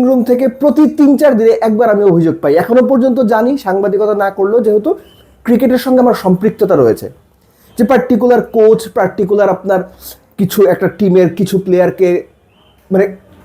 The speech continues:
এক্সট্রাঅর্ডিনারি সাপোর্ট দিচ্ছেন, নোংরা পর্যায়ের সাপোর্ট, এবং এর সঙ্গে টিমের কয়েকজন প্লেয়ারও ইনভলভ হয়ে গেছে ড্রেসিং রুমে।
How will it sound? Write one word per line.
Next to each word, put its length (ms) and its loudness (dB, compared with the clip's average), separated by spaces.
এক্সট্রাঅর্ডিনারি 960 2
সাপোর্ট 300 0
দিচ্ছেন, 320 -4
নোংরা 300 4
পর্যায়ের 480 2
সাপোর্ট, 320 0
এবং 120 2
এর 80 2
সঙ্গে 240 0
টিমের 320 0
কয়েকজন 380 2
প্লেয়ারও 320 4
ইনভলভ 420 0
হয়ে 160 0
গেছে 220 -4
ড্রেসিং 300 -10
রুমে। 180 -18